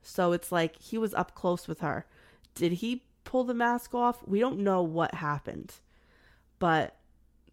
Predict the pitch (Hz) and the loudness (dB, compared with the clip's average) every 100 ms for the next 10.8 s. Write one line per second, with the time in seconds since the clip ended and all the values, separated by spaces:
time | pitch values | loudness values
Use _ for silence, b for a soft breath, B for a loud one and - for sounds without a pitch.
0 | - 175 220 220 214 180 180 165 - 175 | -6 -4 0 -2 -2 -2 -2 -4 -2 0
1 | 170 175 156 156 147 151 - 151 - - | 0 0 2 2 0 -4 -6 -8 -8 -8
2 | 185 - 226 202 180 165 151 160 - - | -6 -4 -6 -4 -4 -6 -4 -4 -4 -8
3 | - - - _ _ _ _ _ _ _ | -20 -20 -20 _ _ _ _ _ _ _
4 | _ _ _ _ _ _ - 190 185 175 | _ _ _ _ _ _ 0 2 2 0
5 | - _ 180 165 196 185 - 190 170 - | -2 _ -2 0 2 2 2 0 0 0
6 | 185 175 175 175 170 170 - _ _ 170 | 0 2 2 2 0 -2 -6 _ _ -2
7 | 175 170 170 147 - 202 - 208 202 208 | -2 -2 -4 -4 -4 -6 -2 0 0 -2
8 | 202 b b b b - 185 170 165 160 | -6 b b b b -2 4 4 4 2
9 | 160 - 170 180 175 175 170 - 170 165 | 0 -4 -2 2 2 2 -4 0 2 2
10 | 160 - - 208 202 196 202 214 | 2 0 -4 0 2 2 0 -4